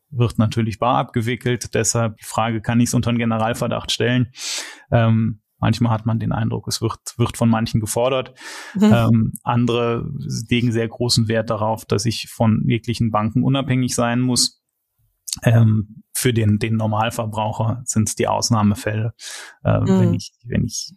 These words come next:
Speaker 1: ja, so hohe Zahlungen habe. Wir kennen's noch vom Gebrauchtwagenkauf. Ähm, aber ansonsten, denke ich, halten sich die Barzahlungen in der Regel in der
Speaker 2: In
Speaker 1: Grenze,
Speaker 2: Grenzen, ne?
Speaker 1: insbesondere
Speaker 2: Ja.
Speaker 1: im Immobilienbereich.
Speaker 2: Und dauert das denn so lange, wenn,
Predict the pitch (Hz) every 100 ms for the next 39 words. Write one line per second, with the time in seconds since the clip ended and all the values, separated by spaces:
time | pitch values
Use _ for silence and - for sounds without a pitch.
0 | - - 101 - 113 101 113 101 - 104
1 | 113 113 110 110 113 - 110 - 107 -
2 | 117 110 117 123 - 120 117 120 117 113
3 | - - - - - - - 113 110 107
4 | 107 _ - 113 101 110 107 113 113 -
5 | 110 107 107 - 107 104 107 - - -
6 | 113 113 120 110 107 - 117 104 104 -
7 | 110 107 110 104 104 - _ - 110 104
8 | 107 110 104 110 107 - 113 120 156 160
9 | 175 - 156 160 143 104 123 98 101 107
10 | 113 107 104 101 110 113 101 - - -
11 | _ _ _ _ _ - - 180 190 233
12 | 233 190 170 165 165 196 233 220 208 208